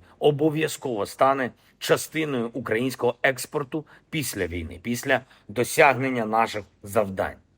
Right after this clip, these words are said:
Цілком справедливих. Глобальне значення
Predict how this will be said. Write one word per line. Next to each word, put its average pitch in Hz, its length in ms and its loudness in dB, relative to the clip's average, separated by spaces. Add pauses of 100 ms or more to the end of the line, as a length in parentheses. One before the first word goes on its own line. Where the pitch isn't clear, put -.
(280)
Цілком 147 400 4
справедливих. 92 640 -4 (440)
Глобальне 135 680 4 (300)
значення 131 640 0